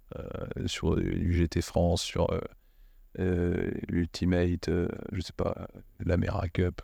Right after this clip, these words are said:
enfin toutes ces catégories plutôt nationales. Euh, donc ça, c'est hyper important pour nous déjà qu'il y ait une expérience de ce type-là. Euh, donc, euh, donc chaque année, on prend des jeunes ingés ou on prend des, des, des césures, des cinquièmes années,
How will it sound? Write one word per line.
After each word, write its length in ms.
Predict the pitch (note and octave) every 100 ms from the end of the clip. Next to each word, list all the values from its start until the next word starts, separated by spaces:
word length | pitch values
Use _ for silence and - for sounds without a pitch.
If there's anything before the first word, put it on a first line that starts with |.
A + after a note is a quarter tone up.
| -
enfin 180 | - - -
toutes 180 | -
ces 380 | - F2+ F2 F2
catégories 540 | - D#2+ G2+ F#2 F#2+ F2+
plutôt 340 | - E2 F#2+
nationales. 540 | F#2 F2 F2+ G#2 G#2+ - _ _ - - - _ - -
Euh, 760 | G#2 G2 F#2+ F#2 F#2 F#2 F2+
donc 200 | E2+ F#2
ça, 100 | -
c'est 180 | G#2 G2+
hyper 200 | F#2+ F#2+
important 380 | F#2+ F2+ - G2
pour 240 | - F2+
nous 140 | G2+ G2+
déjà 240 | F2 F#2+
qu'il 140 | -
y 20 | F2+
ait 20 |
une 60 |
expérience 460 | F2+ - F2 F2+ F#2
de 100 | F2
ce 80 | -
type-là. 440 | - F#2 G2+ G#2 - - E2+
Euh, 640 | F2+ F2+ F#2 F2+ F2+ - - -
donc, 360 | G#2+ F2+ -
euh, 400 | F2 F2+ F2 F2 F2+ - - - _ _ - - - -
donc 140 | F#2
chaque 200 | - G2
année, 160 | F#2+ G2
on 100 | A2
prend 220 | - F#2+
des 100 | F#2+
jeunes 300 | F#2 F#2+ F#2
ingés 560 | E2+ E2+ F#2 G#2+ A2 A2
ou 180 | F2+ E2+
on 60 |
prend 260 | - F#2 F2
des, 360 | F#2 F2+ F2
des, 200 | F2 F2
des 260 | E2+ E2+ E2+
césures, 840 | - F#2+ F#2 F2 F#2+ G2+ G#2+ G#2+
des 100 | G2
cinquièmes 380 | - G2 - F2
années, 400 | F2 F#2 F#2